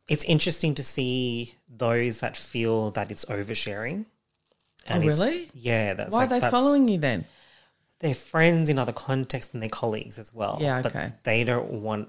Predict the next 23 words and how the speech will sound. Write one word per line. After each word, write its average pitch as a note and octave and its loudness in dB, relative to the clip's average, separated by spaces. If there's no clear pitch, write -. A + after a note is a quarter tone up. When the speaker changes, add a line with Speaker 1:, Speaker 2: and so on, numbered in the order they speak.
Speaker 1:
like, G#2+ -14
th-, - -20
they A#2 -6
wanna A#2+ -2
separate A#2 -2
that G#2 -10
professional A2 -8
from G#2 -12
my G2 -10
private C#3+ 0
life. - -12
The - -12
problem F3 8
is A#2+ 2
when D3 -2
I A#2+ 0
go G#2+ -6
into F#2+ -6
work, D#3 4
they'll A2+ 0
ask A2 0
things G#2+ -6
like, G2 -8